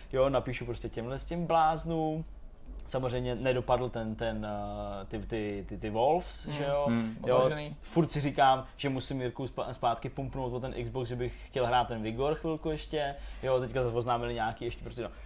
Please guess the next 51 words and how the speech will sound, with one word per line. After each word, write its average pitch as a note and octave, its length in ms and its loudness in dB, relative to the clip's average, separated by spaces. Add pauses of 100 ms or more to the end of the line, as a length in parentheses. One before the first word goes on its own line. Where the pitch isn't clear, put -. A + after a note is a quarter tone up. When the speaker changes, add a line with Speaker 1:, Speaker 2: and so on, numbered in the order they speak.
Speaker 1:
Je C#3 120 4
toho E3 220 6
jako F3 180 2
kotel, C#3+ 380 0
já F#2+ 80 4
to - 80 -2
prostě C#3+ 240 -4
obepisuju, D3 680 2
oni D#3+ 100 4
mi G#3+ 120 2
neodepisujou F3+ 720 2
zpátky, C3+ 480 8
že B2+ 60 -2
jo, B2+ 60 -2
protože C3+ 220 -4
je C#3 40 -2
prostě C#3+ 220 -6
šikana C3 480 0
zase, B2 280 -2
že - 60 4 (120)
jo, C3 60 6 (100)
my D3+ 100 12
jsme E3 120 6
prostě C#3+ 340 6
Speaker 3:
<laughs> - 80 2
Speaker 1:
malí, D#3 260 10
nikdo D3+ 180 0
nás D3 200 4
nezná. C#3+ 360 0 (440)
A C3 80 10
jako D3 180 10
fakt, E3+ 440 10
jo, E3 380 10 (920)
vymýšlím, F#3+ 600 6
co F#3 80 4
bych F#3 160 4
chtěl F#3+ 200 2
hrát A#2+ 380 8
a - 80 -4
pak, C#3 240 4
a C3 80 0
pak C#3+ 160 4
prostě C3+ 240 -4
jako B2 200 0
kreten E3+ 500 -2
sedím C3 440 -8
do A#2 80 -6
půl A2+ 180 -8
třetí G#2 280 -12
do G2 140 -6
rána, B2 300 -6